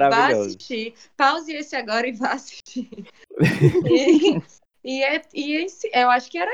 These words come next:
Speaker 2: isso só a diferença, que era nas intocas mais e pronto. E que as pessoas não ficavam, elas, elas namoravam por curtos períodos. Tipo assim,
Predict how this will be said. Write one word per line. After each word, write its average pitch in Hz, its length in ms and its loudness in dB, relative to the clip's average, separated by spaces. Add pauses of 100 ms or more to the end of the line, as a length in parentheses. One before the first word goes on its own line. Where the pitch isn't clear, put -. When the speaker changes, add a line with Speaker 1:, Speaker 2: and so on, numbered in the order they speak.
(120)
Speaker 2:
isso - 180 -6
só 285 160 -4
a 220 60 0
diferença, 214 380 -6
que - 60 -10
era 202 120 -4
nas 202 220 -6
intocas 247 520 -8
mais 190 320 -4
e 262 80 -6
pronto. 180 600 -10 (680)
E 240 80 -2
que 277 100 0
as 277 80 4
pessoas 277 340 0
não 262 120 0
ficavam, 220 540 -2
elas, 202 340 -4
elas 208 220 -2
namoravam 233 560 -2
por 247 220 -4
curtos 254 480 -8
períodos. 226 540 -4 (260)
Tipo - 220 -10
assim, 202 200 -6